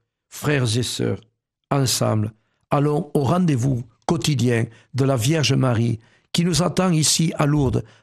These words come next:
dans le rocher de Massabielle. Elle est là présente, elle nous regarde, elle nous sourit,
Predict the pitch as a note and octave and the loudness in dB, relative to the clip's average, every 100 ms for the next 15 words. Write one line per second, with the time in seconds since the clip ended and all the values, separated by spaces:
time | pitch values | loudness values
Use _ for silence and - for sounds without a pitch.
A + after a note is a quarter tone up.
0 | - C3 C3+ D#3 - D#3 C3 B2+ A#2+ A#2 | -2 0 2 2 0 0 2 2 2 0
1 | A2 A2 G#2+ G#2+ - _ _ - C3+ C3+ | 0 0 0 -2 -8 _ _ -2 0 2
2 | B2+ - C3 A2 A2+ G#2+ - - _ - | 0 0 0 2 2 0 -4 -12 _ -2
3 | C3+ C3+ B2+ C#3+ B2 A#2 G2+ A2+ - - | 0 2 2 2 2 0 0 -2 -6 -8
4 | D3 C3 C3+ B2+ - A#2+ A#2 A2+ | -2 0 2 2 0 0 0 -2